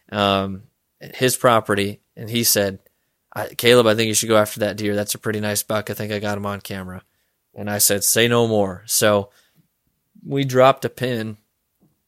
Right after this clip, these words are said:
where we thought that deer was, and then he dropped me off, um, by a bridge, and I actually took a creek and waded a creek down, got up on the bank,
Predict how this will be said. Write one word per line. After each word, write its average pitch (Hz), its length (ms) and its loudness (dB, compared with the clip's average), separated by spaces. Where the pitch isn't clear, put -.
where 120 160 -2
we 120 160 -2
thought 117 320 0
that 110 220 0
deer 117 200 -4
was, 104 440 -2
and 113 160 -6
then 107 420 -4
he 123 240 -6
dropped 113 360 -2
me 107 160 -8
off, 107 500 -6
um, 104 300 -4
by 107 160 4
a 101 80 2
bridge, 107 640 -2
and 107 140 -12
I 107 120 -6
actually 107 320 -4
took - 280 -4
a 107 60 -14
creek 117 360 -4
and 107 140 -6
waded 113 300 0
a 104 60 -4
creek 113 360 -8
down, 104 400 -6
got 123 200 4
up 127 160 0
on 120 140 2
the 113 60 -6
bank, 113 440 -4